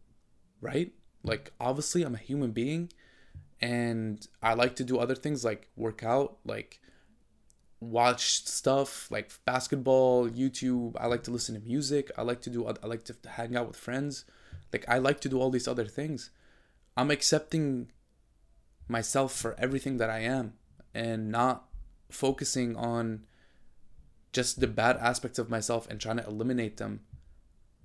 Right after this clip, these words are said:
or what I think is bad about me, and eliminate it, because there's nothing bad about me. There's nothing bad about anyone, in my opinion. I think we all fuck up and we all do things that we shouldn't do sometimes, but at the same time,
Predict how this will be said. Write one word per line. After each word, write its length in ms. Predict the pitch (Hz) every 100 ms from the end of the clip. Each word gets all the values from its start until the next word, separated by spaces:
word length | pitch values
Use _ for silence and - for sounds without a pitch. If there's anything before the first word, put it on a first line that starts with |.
| - - - -
or 100 | 117
what 160 | 117 123
I 120 | 120
think 320 | - 143 147
is 140 | 117
bad 320 | 110 113 123 117
about 260 | 107 107
me, 120 | 110
and 100 | 110
eliminate 460 | 110 110 127 123 -
it, 80 | 107
because 340 | 110 120 104
there's 200 | 107 104
nothing 340 | 123 151 127 101
bad 240 | 104 139
about 280 | 107 107 -
me. 120 | -
There's 200 | - 113
nothing 240 | 120 135 117
bad 180 | 117
about 220 | 123 113 -
anyone, 360 | 120 135 - - - - - - -
in 120 | 104
my 180 | 104 143
opinion. 420 | 120 104 107 135 - - - -
I 20 | -
think 180 | 139
we 60 | 123
all 160 | 120 135
fuck 260 | 117 107
up 300 | 139 151 - _ _ -
and 120 | 110
we 100 | 113
all 220 | 123 139
do 180 | 127 135
things 380 | - 135 127 117
that 280 | 117 113 -
we 120 | 110
shouldn't 300 | - 135 139
do 100 | 123
sometimes, 500 | - 117 120 131 147
but 140 | 143
at 120 | 143 135
the 60 |
same 240 | - 147 147
time, 360 | 147 165 156